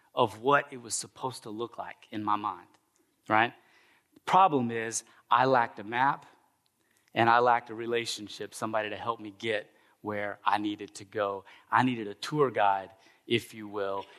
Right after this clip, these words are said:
and I ended up settling on Mel's when I could have had Zia's. And unfortunately, I run into a lot of people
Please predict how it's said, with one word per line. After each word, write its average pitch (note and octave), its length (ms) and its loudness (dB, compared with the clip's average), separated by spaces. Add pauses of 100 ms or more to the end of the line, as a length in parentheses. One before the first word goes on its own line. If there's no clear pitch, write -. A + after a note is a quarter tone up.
(120)
and G#2+ 120 0
I D#3 240 6
ended C#3+ 300 2
up A#2 160 -2
settling D#3 600 2
on A#2+ 420 0
Mel's A2 560 4 (280)
when A#2 140 -2
I A2 100 4
could C#3 360 2
have B2+ 120 -6
had G2+ 420 -6 (580)
Zia's. - 680 -12 (1600)
And G#2+ 440 -2 (340)
unfortunately, A2+ 1080 0 (500)
I C3 180 2
run C#3+ 200 -4
into B2+ 260 -8
a A2 60 -12
lot B2+ 300 -6
of B2+ 140 -18
people G#2 540 -12